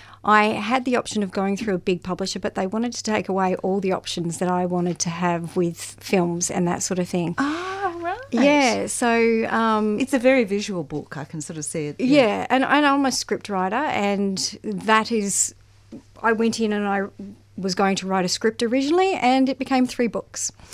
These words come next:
Speaker 1: And I thought, "I don't want to give those rights to anyone up front. I want to be able to,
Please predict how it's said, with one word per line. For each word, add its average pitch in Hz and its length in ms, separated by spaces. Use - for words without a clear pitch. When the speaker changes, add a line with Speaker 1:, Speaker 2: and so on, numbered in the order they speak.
Speaker 1:
And 208 360
I 208 120
thought, 220 280
"I 226 100
don't 254 220
want 254 100
to 233 60
give 208 220
those 196 260
rights - 300
to - 60
anyone 202 380
up 196 160
front. 262 420
I 214 140
want 202 220
to 185 240
be 196 120
able 185 380
to, 185 540